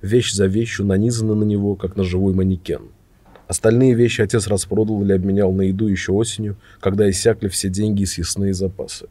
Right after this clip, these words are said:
Мы только что позавтракали чаем из сушеных яблок,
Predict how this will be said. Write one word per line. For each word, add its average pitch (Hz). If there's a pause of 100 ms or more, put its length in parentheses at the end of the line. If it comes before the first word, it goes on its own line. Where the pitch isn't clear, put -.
(1400)
Мы 117
только 147
что 107
позавтракали 104
чаем 110
из 98
сушеных 95
яблок, 107